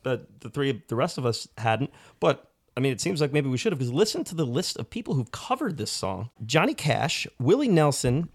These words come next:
Eric Clapton, Little Richard, Frank Sinatra, Tom Waits, Nat King Cole. So quite a,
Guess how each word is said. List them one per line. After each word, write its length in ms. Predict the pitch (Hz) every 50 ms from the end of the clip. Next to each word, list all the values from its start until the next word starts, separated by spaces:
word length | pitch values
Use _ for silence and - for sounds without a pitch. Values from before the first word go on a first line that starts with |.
| - - - -
Eric 220 | 165 233 349 - -
Clapton, 600 | - - 196 185 - - - 170 143 143 143 -
Little 320 | - 147 180 277 302 277 220
Richard, 600 | 170 202 254 - - - 127 117 120 131 165 - - -
Frank 280 | - - 208 233 254
Sinatra, 540 | - - 269 269 214 185 214 - - 226 208 -
Tom 480 | - - - 214 214 214 226 208 190 180
Waits, 500 | 208 226 - - - - - - - - - _ _ _ _ _ _ _ _ _ _ _ _ _ _ -
Nat 680 | - - - - - - - - - - - - -
King 200 | - - 359 302
Cole. 560 | - - - 339 - - - - - - - -
So 400 | - - - 147 147 151 151 147
quite 260 | - - - 233 -
a, 60 | 359